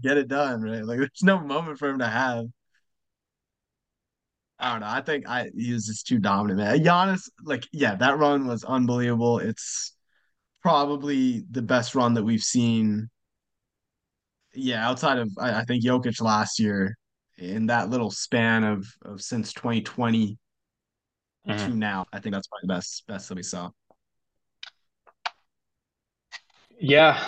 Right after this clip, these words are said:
Speaker 2: um, I, I think Gian-, he's gotten better as a passer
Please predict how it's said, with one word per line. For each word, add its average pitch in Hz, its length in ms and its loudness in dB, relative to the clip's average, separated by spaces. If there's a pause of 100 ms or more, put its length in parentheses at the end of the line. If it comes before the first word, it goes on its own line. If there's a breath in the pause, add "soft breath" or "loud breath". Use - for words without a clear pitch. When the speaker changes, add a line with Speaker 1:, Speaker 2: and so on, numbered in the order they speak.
(140)
Speaker 2:
um, 139 500 8 (320)
I, 117 180 2
I 135 100 6
think 139 200 2
Gian-, 131 320 6
he's 127 260 2
gotten 135 280 4
better 127 240 8
as 120 140 2
a - 120 -14
passer 120 720 2